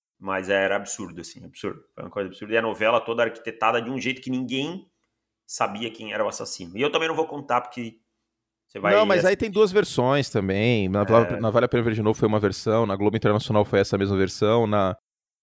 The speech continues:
Speaker 2: Eu não, mas não vamos contar. Também não vou falar qual que é o,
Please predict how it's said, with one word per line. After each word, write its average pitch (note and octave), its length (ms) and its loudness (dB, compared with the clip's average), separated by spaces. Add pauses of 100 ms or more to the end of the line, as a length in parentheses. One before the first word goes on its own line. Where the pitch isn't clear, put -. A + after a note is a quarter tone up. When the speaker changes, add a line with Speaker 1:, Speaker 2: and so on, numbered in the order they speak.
Speaker 2:
Eu F3+ 100 -2
não, D3+ 100 2
mas G#2+ 140 2
não B2+ 80 0
vamos C3 180 2
contar. C3 300 0
Também A2+ 220 -2
não B2 60 0
vou C3+ 100 2
falar A2+ 300 2
qual A2 140 0
que - 120 -4
é G#2+ 40 2
o, F#2+ 400 0